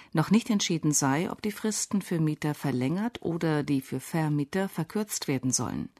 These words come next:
Klar sei aber, dass es weiterhin ein soziales Mietrecht geben werde, betonte Frau Homburger. Derzeit können Mieter ihren Vertrag mit einer Frist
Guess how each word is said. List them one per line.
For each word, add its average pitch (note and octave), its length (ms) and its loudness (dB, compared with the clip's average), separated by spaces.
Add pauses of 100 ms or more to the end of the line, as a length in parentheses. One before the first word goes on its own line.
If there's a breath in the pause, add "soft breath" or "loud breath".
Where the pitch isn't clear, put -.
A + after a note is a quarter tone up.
(420 loud breath)
Klar E3+ 460 2
sei G3 320 0
aber, D#3+ 380 0 (340 loud breath)
dass G3 140 2
es - 160 2
weiterhin F#3 560 4
ein D#3 320 4
soziales D3+ 600 0
Mietrecht D#3 560 -2
geben D3 320 0
werde, D3 320 2 (320 loud breath)
betonte D3+ 480 2
Frau C#3+ 240 -6
Homburger. C#3+ 500 0 (220)
Derzeit D3 560 0
können E3 320 2
Mieter E3+ 260 0
ihren D#3+ 300 -4
Vertrag D3+ 480 -6
mit - 100 -4
einer C#3+ 200 0
Frist - 400 0